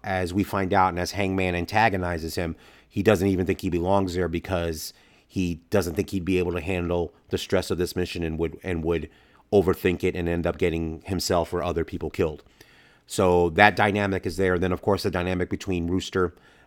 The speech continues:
and Maverick is, is played out as well. Uh, obviously, Rooster has no love at all for Maverick, uh, believes Maverick is responsible for his father's death, and, uh, that angst plays out in the film as well.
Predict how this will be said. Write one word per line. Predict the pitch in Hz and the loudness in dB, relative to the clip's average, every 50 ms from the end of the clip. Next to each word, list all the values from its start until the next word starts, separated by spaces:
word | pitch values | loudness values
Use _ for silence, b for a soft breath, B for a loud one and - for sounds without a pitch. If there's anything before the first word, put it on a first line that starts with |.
| b b | b b
and | - 101 90 87 87 | -4 -2 -2 0 0
Maverick | 92 98 98 98 95 95 92 90 - - - - | 2 2 2 2 2 2 0 0 0 -2 -6 -4
is, | 95 85 85 80 - - | -2 0 0 -2 -4 -6
is | - 87 - - | -8 -8 -8 -6
played | - - 92 90 87 | -2 0 0 2 2
out | 85 82 82 | 0 0 -2
as | 82 78 | -4 -4
well. | 82 78 92 92 92 90 87 B B B B B B - | -2 2 4 4 4 2 0 B B B B B B -10
Uh, | 90 | -6
obviously, | 87 87 82 85 87 90 90 90 - 98 | -6 -4 -2 0 0 2 0 0 0 0
Rooster | 87 92 92 - - 98 | 0 0 0 0 -2 0
has | 80 92 90 80 80 | 0 0 0 0 0
no | 90 90 90 92 90 92 92 90 90 87 87 - _ _ _ _ _ _ _ _ _ _ _ _ _ _ _ _ _ _ _ | 0 0 2 2 4 4 4 2 2 0 -4 -8 _ _ _ _ _ _ _ _ _ _ _ _ _ _ _ _ _ _ _
love | 98 98 95 92 85 | 2 4 4 4 4
at | 90 90 | 4 6
all | 92 95 95 95 | 8 8 8 8
for | - - 92 | 6 2 0
Maverick, | 92 95 92 92 87 95 87 - b b b b b b b b b _ | 0 0 0 0 0 0 -2 -2 b b b b b b b b b _
uh, | - 85 82 80 76 76 - _ _ _ - | -8 -6 -6 -6 -8 -10 -14 _ _ _ -2
believes | 92 95 95 92 85 90 | 0 0 2 2 2 2
Maverick | 95 90 90 82 92 85 | 2 2 2 2 2 0
is | 90 82 | 0 -2
responsible | 92 87 - - 95 92 90 - 82 90 87 | -4 -2 0 2 2 2 2 0 -4 -4 -4
for | - 95 90 | -2 -2 -2
his | 87 | -2
father's | - - 90 85 85 87 85 80 | -2 -4 -4 -2 -2 -2 -4 0
death, | 82 107 110 110 - - - b b b b b b b b b b _ _ | 4 6 6 6 4 0 -10 b b b b b b b b b b _ _
and, | - 98 90 87 85 85 85 85 80 87 | -4 -2 0 0 0 0 -2 -2 0 0
uh, | 85 85 85 87 85 80 87 | 0 2 0 0 -2 -6 -4
that | 80 92 90 90 - - | 0 2 2 2 0 -2
angst | 95 95 95 92 - - - - | -2 -2 -2 -2 -4 -6 -6 -4
plays | - 90 87 85 92 | -2 0 0 2 4
out | 90 85 82 | 4 4 4
in | 85 82 | 2 -2
the | 82 78 | -4 -4
film | - 92 85 80 | -2 -2 -2 -2
as | 80 78 76 | -2 -2 0
well. | 82 85 80 76 - | 2 2 2 0 -2